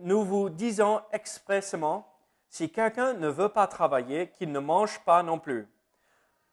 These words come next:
Nous apprenons cependant qu'il y en a parmi vous quelques-uns qui vivent dans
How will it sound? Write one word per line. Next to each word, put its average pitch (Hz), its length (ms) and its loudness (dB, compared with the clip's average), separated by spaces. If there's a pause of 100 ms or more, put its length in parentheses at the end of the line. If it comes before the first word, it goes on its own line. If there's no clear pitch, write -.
(260)
Nous 175 300 0
apprenons 220 540 4
cependant 165 800 -2
qu'il 180 180 0
y 165 80 0
en 160 160 0
a 214 200 2
parmi 160 380 0
vous 160 220 0
quelques-uns 160 580 -2 (120)
qui 143 100 -14
vivent 214 340 -4
dans 175 340 2